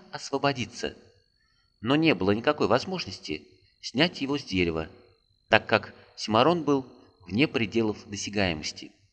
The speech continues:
И Базиль, чтобы положить конец мучениям большерога, зарядил ружьё и выстрелил ему в сердце.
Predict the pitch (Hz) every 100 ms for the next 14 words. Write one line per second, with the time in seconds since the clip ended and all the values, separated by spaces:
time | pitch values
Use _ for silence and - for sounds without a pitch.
0 | _ _ _ _ _ _ _ _ _ -
1 | 80 80 80 147 196 - - - - -
2 | 87 113 120 135 139 156 - 151 165 113
3 | - - 110 - 147 98 87 101 - 180
4 | 190 90 - - - _ _ _ - 85
5 | 92 87 92 87 85 - 135 185 - -
6 | _ _ - 73 135 190 - 139 135 131
7 | - - 110 104 - - 90 78 - 76